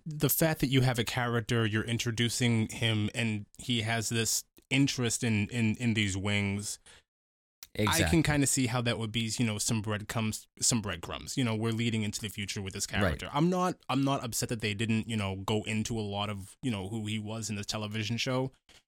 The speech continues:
Speaker 1: You
Speaker 2: Mm-hmm.
Speaker 1: can, you can
Speaker 2: Mm-hmm.
Speaker 1: absolutely save that for, you know, for a later date. It doesn't have to be right now. But
Speaker 2: Oh,
Speaker 1: what
Speaker 2: yeah.
Speaker 1: you're saying makes absolute
Speaker 2: Yeah.
Speaker 1: sense. I mean, if he's gonna be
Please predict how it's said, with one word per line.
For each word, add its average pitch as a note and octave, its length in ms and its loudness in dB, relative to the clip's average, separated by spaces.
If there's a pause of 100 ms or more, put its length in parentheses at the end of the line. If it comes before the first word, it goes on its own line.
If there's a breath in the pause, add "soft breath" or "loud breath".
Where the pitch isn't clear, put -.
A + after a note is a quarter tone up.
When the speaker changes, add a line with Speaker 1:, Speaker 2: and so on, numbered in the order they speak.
Speaker 1:
You - 120 4
Speaker 2:
Mm-hmm. G2 40 4
Speaker 1:
can, D3+ 260 8
you D3+ 140 2
can D#3 100 4
Speaker 2:
Mm-hmm. A#2+ 80 2
Speaker 1:
absolutely F#2+ 420 0
save G#2 300 -2
that G2+ 180 -2
for, G2 360 -4 (100)
you D3 140 4
know, F#2+ 160 0
for A#2 180 -2
a G#2 40 0
later F#2 260 -4
date. F2 260 -10
It A#2 80 -8
doesn't A#2 220 0
have G#2+ 80 -2
to G#2+ 80 -6
be G2 120 -6
right F#2 300 -8
now. F2+ 240 -6
But A2+ 100 -10
Speaker 2:
Oh, F3+ 60 2
Speaker 1:
what F#3 80 6
Speaker 2:
yeah. A2 80 4
Speaker 1:
you're D#3 80 4
saying D#3 340 2
makes G#2 200 -2
absolute G#2+ 340 -2
Speaker 2:
Yeah. A#2 200 4
Speaker 1:
sense. - 200 -6
I A2+ 60 -6
mean, G#2 180 -4
if G2 100 -4
he's B2+ 140 0
gonna A#2+ 160 0
be G#2 400 0